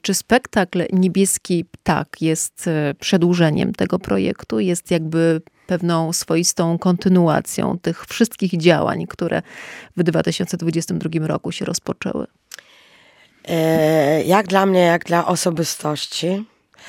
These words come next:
Speaker 2: to tak, ale i, m, dla mnie tak, to dla mnie to przedłużenie, dla mnie to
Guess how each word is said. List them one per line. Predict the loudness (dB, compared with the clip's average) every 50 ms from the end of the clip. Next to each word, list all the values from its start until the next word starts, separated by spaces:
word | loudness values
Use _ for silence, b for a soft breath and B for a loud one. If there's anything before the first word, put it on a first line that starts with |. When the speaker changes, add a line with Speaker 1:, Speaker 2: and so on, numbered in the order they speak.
| B B B B B B B B
Speaker 2:
to | 0 0 2
tak, | 2 2 -2 -2 -4 -10 -18 -20 -20 _ _ _ -2
ale | 0 2 2 4 4 2 2 2 2 2 0 0
i, | 2 2 2 2 2 2
m, | 0 0 0 _ _ _ -4
dla | 0 2 4 4 4
mnie | 4 2 0
tak, | 2 2 2 2 0 -2
to | -6 -6 -6 -4
dla | 0 2 2 4 4
mnie | 4 2 0
to | 0 0 -2 -2
przedłużenie, | -2 -4 -4 -2 -2 -2 0 2 2 0 0 0 -2 -4 -4
dla | -2 0 2 2
mnie | 4 4 2 2
to | 2 2 2 2 2